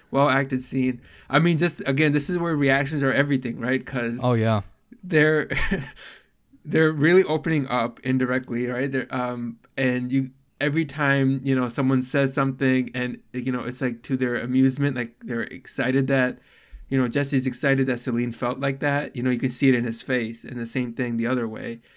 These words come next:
Speaker 1: I mean, it was just great.
Speaker 2: Yeah, I can really go on for, I can go on forever about moments in this movie where the acting was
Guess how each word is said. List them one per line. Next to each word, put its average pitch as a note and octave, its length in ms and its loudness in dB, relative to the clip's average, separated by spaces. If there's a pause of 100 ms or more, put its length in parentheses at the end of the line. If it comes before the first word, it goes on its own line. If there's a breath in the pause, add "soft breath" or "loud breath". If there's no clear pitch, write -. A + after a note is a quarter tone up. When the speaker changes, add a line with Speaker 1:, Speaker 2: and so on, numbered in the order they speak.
(180)
Speaker 1:
I A2+ 80 -8
mean, A#2 180 -4
it B2 60 -2
was C#3+ 160 2
just A#2 200 -6
great. A2+ 380 -8 (160)
Speaker 2:
Yeah, A2+ 420 2
I E3 120 6
can F#3+ 160 6
really F3 200 10
go C#3+ 220 4
on C3 320 4
for, G#2+ 640 -2
I B2+ 120 0
can C3+ 140 2
go C3 140 6
on C3 120 4
forever A#2 1200 0
about A2+ 360 0 (340 soft breath)
moments C3+ 400 4
in C3+ 120 4
this B2+ 200 0
movie C3 400 6
where B2+ 300 4
the A#2+ 180 0
acting C3+ 580 2 (580 soft breath)
was B2 420 6